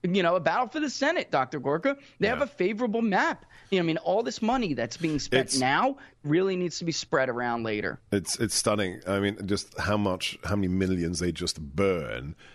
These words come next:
Speaker 2: instead of regis-, registering voters. The website is big data poll dot com.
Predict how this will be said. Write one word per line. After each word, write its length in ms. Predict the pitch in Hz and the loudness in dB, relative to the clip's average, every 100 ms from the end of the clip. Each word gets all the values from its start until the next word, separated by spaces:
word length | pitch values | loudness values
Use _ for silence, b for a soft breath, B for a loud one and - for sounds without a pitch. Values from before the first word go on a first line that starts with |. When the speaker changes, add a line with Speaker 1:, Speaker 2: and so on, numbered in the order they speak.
| B | B
Speaker 2:
instead 300 | 92 92 101 | -4 -2 0
of 120 | 95 | 0
regis-, 680 | 87 95 95 90 87 - - | 2 0 0 0 -2 -2 -4
registering 640 | 98 92 78 82 - 80 | 0 0 0 -4 -4 -6
voters. 520 | 76 78 78 - 60 - | -4 -4 -4 -8 -10 -4
The 100 | 95 | 0
website 540 | 110 110 - 107 107 | 0 0 -2 -2 -2
is 180 | 107 92 | -4 -4
big 840 | 107 82 117 107 104 104 98 82 | -8 -2 -2 0 -4 -4 -8 -4
data 460 | 104 101 - 107 98 | -2 -4 -4 -4 -4
poll 420 | - - 98 95 | -4 -2 0 -2
dot 300 | 82 87 - | -2 -4 -2
com. 260 | - 117 | 0 2